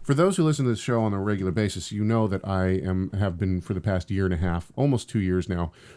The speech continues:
writing a thesis on, uh, the Eucharist. And, um, to be honest with you, the more I study, the more I realize that this is gonna take years. It's not, this isn't a one and done. Since I'm not in school,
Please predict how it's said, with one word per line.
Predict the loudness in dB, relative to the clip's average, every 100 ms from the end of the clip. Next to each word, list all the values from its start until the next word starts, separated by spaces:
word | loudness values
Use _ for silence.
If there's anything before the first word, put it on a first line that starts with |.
| -4
writing | 2 4 4 0 0
a | -2
thesis | 0 -2 -2 -6 -4
on, | -2 0 0 -2 -8 -20 -20 -8
uh, | -4 -2 -4 -4
the | -6 -2
Eucharist. | 0 0 -2 -6
And, | -4 -2 -4
um, | -6 -4
to | 0
be | 2
honest | 4 2
with | 2
you, | 2 0
the | 0 2
more | 2 4
I | 4 2
study, | 2 0
the | 2
more | 2 2
I |
realize | 2 2 2 0
that | -2
this | -4 -2
is | 0
gonna | 0
take | 0 -2 -2
years. | -2 -2 -4 -6
It's | -6 0
not, | 0 0 -4
this | -2 0
isn't | 0 0 -4 -4
a | -2
one | -2 -2 0
and | 0
done. | 2 0 0 -4 -14 -20 -20 -20 _
Since | -2 2
I'm | 4 6
not | 4 4
in | -2
school, | -2 2 2 2 -4